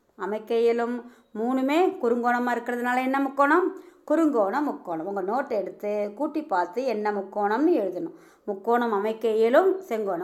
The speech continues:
முக்கோணம், முக்கோணம் அமைக்க இயலும் விரிகோண முக்கோணம், அது மாதிரி எழுதணும். எழுதுறீங்களா?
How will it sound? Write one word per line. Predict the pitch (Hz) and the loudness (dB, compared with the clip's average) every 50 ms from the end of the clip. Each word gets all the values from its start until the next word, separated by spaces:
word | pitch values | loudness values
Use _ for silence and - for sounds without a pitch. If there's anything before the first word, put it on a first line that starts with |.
| 196 | -6
முக்கோணம், | 180 - - 160 143 143 165 185 185 165 160 - - - _ _ 202 | -8 -8 -10 -10 -10 -8 -8 -8 -8 -8 -10 -12 -18 -20 _ _ -10
முக்கோணம் | 196 190 - 233 233 233 220 214 | -8 -2 0 0 0 2 2 2
அமைக்க | 208 214 233 220 247 240 233 226 | 0 0 0 -2 -2 0 0 2
இயலும் | 233 240 262 320 349 339 - - - 226 | 2 2 2 2 2 2 -2 -6 -6 -4
விரிகோண | 254 254 233 208 190 190 214 233 | -2 0 0 0 -2 -2 -4 -4
முக்கோணம், | 214 - - - 175 175 180 170 180 | -6 -8 -6 -6 -4 -4 -2 -2 -2
அது | 196 208 196 | 0 0 0
மாதிரி | 190 185 277 330 302 208 | 0 0 0 0 0 0
எழுதணும். | 185 175 - 160 165 - - 214 | -2 -2 -6 -8 -12 -10 -4 -2
எழுதுறீங்களா? | 233 254 269 277 311 320 330 262 | -2 0 0 0 0 0 0 0